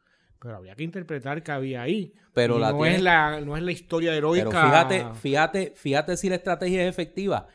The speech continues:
Speaker 2: Te la tiene que explicar a ti. Pero al popular,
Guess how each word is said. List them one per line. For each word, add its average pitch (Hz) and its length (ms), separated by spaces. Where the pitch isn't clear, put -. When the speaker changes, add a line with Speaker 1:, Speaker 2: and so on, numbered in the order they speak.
Speaker 2:
Te 123 120
la 120 160
tiene 131 240
que 196 100
explicar 160 520
a 165 140
ti. 143 300
Pero 135 300
al 123 240
popular, 123 800